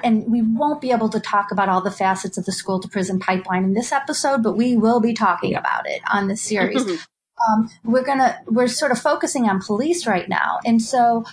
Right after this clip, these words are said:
Speaker 1: what a lot of people don't quite understand is that we have police in our schools. They're off, they go by lots of different names. Sometimes they're called school resource officers.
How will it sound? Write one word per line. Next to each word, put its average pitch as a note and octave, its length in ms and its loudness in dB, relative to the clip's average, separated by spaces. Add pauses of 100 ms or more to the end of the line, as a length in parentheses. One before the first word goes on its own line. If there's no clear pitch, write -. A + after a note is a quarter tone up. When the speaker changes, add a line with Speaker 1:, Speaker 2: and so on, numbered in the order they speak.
Speaker 1:
what C#4 140 0
a C4+ 40 2
lot C#4+ 240 2
of F#4 140 0
people C#4 280 -4
don't B3 280 0
quite A3+ 240 0
understand A3 720 -2
is A3+ 100 0
that A3 180 0
we C#4 120 -2
have A#3+ 260 -2
police G#3+ 240 -2
in G#3+ 80 0
our G3+ 80 -2
schools. G#3 540 0
They're G#3+ 160 0
off, A#3 240 2
they C4 100 2
go C#4+ 140 2
by D4+ 140 2
lots G#3+ 280 2
of A3+ 60 -2
different A#3+ 320 -2
names. A3+ 420 2
Sometimes A#3 380 0
they're A3+ 100 0
called G#3 260 -2
school G#3+ 320 0
resource B3 520 -2
officers. C#4+ 720 -2